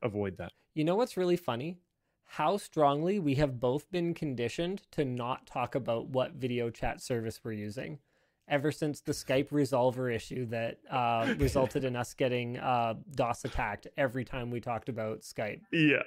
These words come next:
Speaker 2: back in the day.
Speaker 1: <laughs>
Speaker 2: Oh, that's
Speaker 1: That was horrible.
Speaker 2: hilarious. Yeah.
Speaker 1: I, I still get, like, I don't know what, how to even describe it. Um, like, anxiety even opening Skype.
Speaker 2: Yeah.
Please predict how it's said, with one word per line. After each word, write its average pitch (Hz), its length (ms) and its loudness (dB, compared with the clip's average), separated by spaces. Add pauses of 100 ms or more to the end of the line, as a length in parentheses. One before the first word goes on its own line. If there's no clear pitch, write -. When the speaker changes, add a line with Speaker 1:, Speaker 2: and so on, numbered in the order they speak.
Speaker 2:
back 151 220 4
in 127 100 2
the 240 80 8
day. 135 400 2
Speaker 1:
<laughs> - 840 -16
Speaker 2:
Oh, 143 280 4
that's 131 140 2
Speaker 1:
That 147 140 6
was 175 160 6
horrible. 143 320 4
Speaker 2:
hilarious. 110 440 -4 (760)
Yeah. 127 160 2
Speaker 1:
I, 160 260 6
I 156 120 4
still 170 580 6
get, 135 320 4 (120)
like, 104 420 -4 (500)
I 113 80 -4
don't 117 160 0
know 110 100 0
what, 101 300 -2
how 113 160 -2
to 104 80 -4
even 101 240 -4
describe 95 460 -8
it. - 120 -8 (140)
Um, 92 480 -4 (680)
like, 107 240 0
anxiety 110 840 0
even 107 240 -4
opening 175 580 -2 (100)
Skype. 202 440 -4 (160)
Speaker 2:
Yeah. 196 360 4